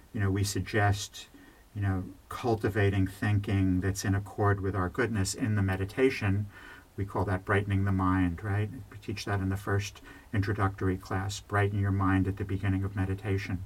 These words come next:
Recollect your good qualities, recollect your generosity and your virtue and the effort that you make. Uh,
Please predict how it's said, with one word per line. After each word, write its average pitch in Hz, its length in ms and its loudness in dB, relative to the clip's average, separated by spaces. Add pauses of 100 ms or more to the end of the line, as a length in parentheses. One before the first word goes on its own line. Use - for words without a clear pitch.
(840)
Recollect 98 840 0
your 92 160 -2
good 98 200 -2
qualities, 90 680 -2
recollect 98 580 -2
your 95 80 0
generosity 92 840 -2
and 101 160 -2
your 107 120 -4
virtue 98 560 0 (400)
and 98 160 2
the 101 140 0
effort 104 320 0
that 101 200 -4
you 92 80 0
make. 92 340 -2 (720)
Uh, 95 380 -2